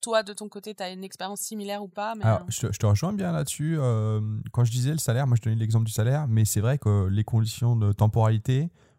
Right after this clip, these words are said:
Speaker 2: le, le type de contrat aussi, euh, clairement, va aussi définir le type de personne que tu vas avoir, euh, comme candidat. Euh, et là-dessus, euh, je, je te rejoins que, par exemple, alors c'est vrai que moi,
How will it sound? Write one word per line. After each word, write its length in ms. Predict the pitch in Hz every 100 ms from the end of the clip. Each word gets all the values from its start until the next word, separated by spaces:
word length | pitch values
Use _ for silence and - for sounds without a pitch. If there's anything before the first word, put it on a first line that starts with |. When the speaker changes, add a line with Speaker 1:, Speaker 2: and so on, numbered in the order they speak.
| -
Speaker 2:
le, 440 | 104 101 98 95
le 140 | 101 104
type 200 | 143 127
de 80 |
contrat 440 | 117 120 117 135 135
aussi, 440 | 131 - 135 139 - _ _ _
euh, 120 | 101 95
clairement, 280 | 120 135 165
va 120 | 104
aussi 180 | 101 110
définir 400 | 101 104 123 117
le 80 |
type 160 | 92 110
de 100 | 98
personne 300 | 87 87 123
que 120 | -
tu 140 | - 90
vas 120 | 87
avoir, 340 | 95 107 95
euh, 600 | 87 90 90 90 90 92
comme 200 | 92 92
candidat. 480 | 92 92 98 143 151 - - - _ -
Euh, 380 | 82 87 87 87 87 92 90 90 92 - -
et 100 | 90
là-dessus, 420 | 92 98 - 120
euh, 380 | 98 90 87 90
je, 160 | - -
je 100 | -
te 60 |
rejoins 320 | 87 90 107 120
que, 100 | 85
par 220 | - 64
exemple, 320 | 87 98 107
alors 140 | 90
c'est 120 | - 92
vrai 120 | 104
que 100 | 110
moi, 180 | 107